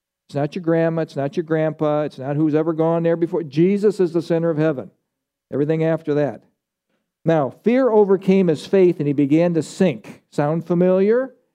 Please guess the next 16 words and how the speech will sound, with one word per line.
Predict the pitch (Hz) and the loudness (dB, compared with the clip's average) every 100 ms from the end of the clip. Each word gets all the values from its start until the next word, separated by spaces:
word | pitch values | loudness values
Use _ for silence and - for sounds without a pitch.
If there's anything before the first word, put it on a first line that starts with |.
| _ | _
Everybody, | 127 143 151 160 165 | -4 -2 0 2 2
I | |
think, | 165 180 | 0 -2
has | 202 | -4
been | 170 180 175 | 0 0 2
there | 170 156 | 2 0
to | 175 | -2
some | 165 156 175 | -2 -2 -4
extent. | - - 139 170 - _ _ _ _ - | -6 -4 -2 -4 -8 _ _ _ _ -18
Sink, | - 214 233 | 0 0 2
what | 185 185 | 0 0
did | 247 | 0
we | 240 | -2
sink | 208 220 208 208 | -2 0 0 0
into? | 208 202 139 104 - _ _ _ 139 | 0 0 -2 -6 -12 _ _ _ 0
Despair. | 170 165 - 165 135 139 190 | 0 0 0 2 2 0 -2